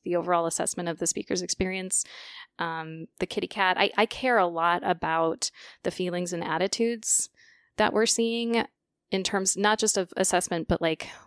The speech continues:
what are we seeing throughout the therapy process and afterwards?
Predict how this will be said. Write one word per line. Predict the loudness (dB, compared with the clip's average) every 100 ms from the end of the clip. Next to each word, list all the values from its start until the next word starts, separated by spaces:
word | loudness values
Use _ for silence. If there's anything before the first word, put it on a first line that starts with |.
| _
what | 2 4
are | 2
we | 0
seeing | -2 -4
throughout | -2 -2 -2
the |
therapy | -4 -6 -6 -8
process | -8 -6 -4 -4
and | -4 -2
afterwards? | -2 0 2 4 2 0 -6